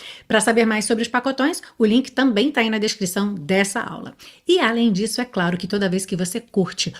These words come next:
comenta, hypa, compartilha, você também ajuda muito esse projeto de educação. Então, não esquece de interagir muito com esse conteúdo e com todas as outras aulas que estão nas playlists da série Aprenda Inglês com Música.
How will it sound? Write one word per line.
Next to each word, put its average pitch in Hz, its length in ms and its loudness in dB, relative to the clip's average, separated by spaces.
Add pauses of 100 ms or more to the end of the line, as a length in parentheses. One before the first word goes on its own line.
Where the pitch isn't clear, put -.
(140)
comenta, 196 560 2
hypa, 208 600 0
compartilha, 226 800 2
você 202 220 -2
também 320 680 4
ajuda 233 320 2
muito 208 340 2
esse 202 120 -4
projeto 185 460 -2
de 202 80 0
educação. 262 440 0 (280)
Então, 277 440 4
não 214 300 4
esquece 180 400 0
de 180 100 -2
interagir 190 540 4
muito 214 500 8 (280)
com 320 260 6
esse 240 320 6
conteúdo 262 560 4 (160)
e 220 80 2
com 277 200 6
todas 392 600 6
as 427 140 6
outras 311 380 4
aulas 208 340 4 (140)
que - 80 2
estão 233 280 2
nas 196 360 2
playlists 175 580 -2
da 202 160 2
série 170 420 -2
Aprenda 175 380 0
Inglês 151 260 -2
com 226 100 -2
Música. - 440 -6